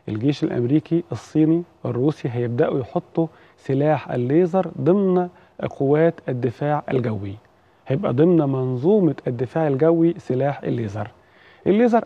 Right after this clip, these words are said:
أشعة، أشعة ليزر تطلع من مكان معين. هنشوف بعد شوية الأمريكان وصلوا لأي مستوى طبقًا لما أذاعت سي إن إن. وبعدين بيطلع هذا الشعاع،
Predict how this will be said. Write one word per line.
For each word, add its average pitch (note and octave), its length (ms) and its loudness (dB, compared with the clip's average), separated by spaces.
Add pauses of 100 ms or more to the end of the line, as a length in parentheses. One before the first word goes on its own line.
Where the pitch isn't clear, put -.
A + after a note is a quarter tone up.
أشعة، C#3+ 480 -2 (340)
أشعة D3 380 2
ليزر C#3 340 -2 (380)
تطلع D3+ 440 2 (120)
من C3 180 -2
مكان C#3 320 0
معين. A#2+ 460 -2
هنشوف A#2+ 400 -4
بعد A#2 260 -2
شوية C#3+ 340 2
الأمريكان A#2+ 680 -4
وصلوا C#3+ 380 0
لأي D3+ 260 2
مستوى A#2+ 440 -2
طبقًا C3 320 -4
لما B2+ 320 0 (380)
أذاعت C3+ 440 2
سي - 200 -4
إن D3 100 2
إن. G3+ 240 2 (560)
وبعدين C3 400 2
بيطلع G3+ 240 2
هذا F#3+ 200 -2
الشعاع، D3 520 0